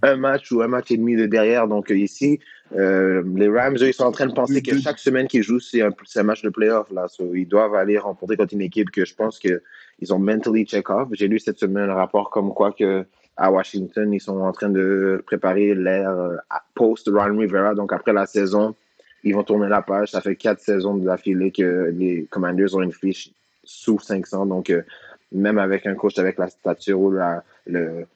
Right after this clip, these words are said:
Speaker 2: la réputation de Ron Rivera, tu peux pas faire ça. C'est la N F L, c'est trop compétitif. A lot of things are at stake. Donc, euh, ici, je vais avec les Rams à domicile. Pour toutes les raisons que mon frère a mentionnées avec les, les outils, puis c'est une équipe qui joue bien en ce moment.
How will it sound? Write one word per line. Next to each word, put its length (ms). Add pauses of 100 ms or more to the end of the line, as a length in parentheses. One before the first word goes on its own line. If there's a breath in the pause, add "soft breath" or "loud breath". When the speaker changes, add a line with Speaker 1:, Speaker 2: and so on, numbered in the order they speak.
(140)
Speaker 2:
la 100
réputation 520
de 120
Ron 180
Rivera, 340
tu 140
peux 100
pas 140
faire 220
ça. 220
C'est 160
la 140
N 200
F 120
L, 160
c'est 140
trop 120
compétitif. 680
A 60
lot 160
of 180
things 240
are 80
at 120
stake. 360
Donc, 260
euh, 140
ici, 220
je 60
vais 60
avec 120
les 100
Rams 280
à 60
domicile. 560 (460 soft breath)
Pour 100
toutes 140
les 80
raisons 260
que 80
mon 80
frère 200
a 60
mentionnées 400
avec 240
les, 180
les 260
outils, 360
puis 240
c'est 160
une 80
équipe 260
qui 100
joue 140
bien 260
en 40
ce 120
moment. 300